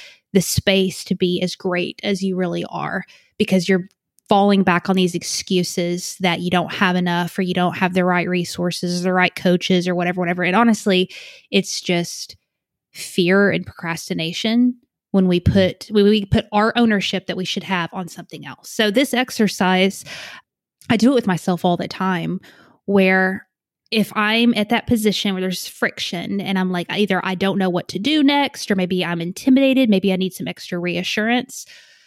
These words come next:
Speaker 1: I literally, I know this sounds a little weird, but just practice it and try it. You can do it fairly easy,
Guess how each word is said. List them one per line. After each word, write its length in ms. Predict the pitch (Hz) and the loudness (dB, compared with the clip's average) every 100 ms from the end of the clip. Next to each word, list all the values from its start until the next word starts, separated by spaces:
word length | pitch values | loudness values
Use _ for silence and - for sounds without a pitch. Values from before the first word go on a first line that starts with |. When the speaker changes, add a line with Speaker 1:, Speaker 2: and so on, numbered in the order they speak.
| _ _ _ _ | _ _ _ _
Speaker 1:
I 140 | 208 | -4
literally, 760 | 208 208 220 240 233 214 208 - _ _ _ _ - | 0 2 4 4 4 4 2 0 _ _ _ _ -6
I 60 | |
know 120 | 190 185 | -2 -2
this 120 | 196 | -2
sounds 220 | - 208 | 0 0
a 40 | 202 | 2
little 180 | 185 | 0
weird, 300 | 185 233 196 | 4 4 4
but 120 | 190 180 | 2 -2
just 240 | 196 - | -6 -4
practice 440 | - 233 - - | -4 -4 -6 -6
it 120 | 208 202 | -4 -4
and 100 | 190 | -4
try 240 | 214 226 | -2 0
it. 180 | 196 - | 0 -2
You 100 | 190 | -4
can 160 | 196 185 | -6 0
do 180 | 202 | 2
it 180 | 254 - | 2 2
fairly 320 | - 190 180 175 | 0 2 2 0
easy, 540 | 180 202 - 180 180 | 0 -2 -2 -2 -2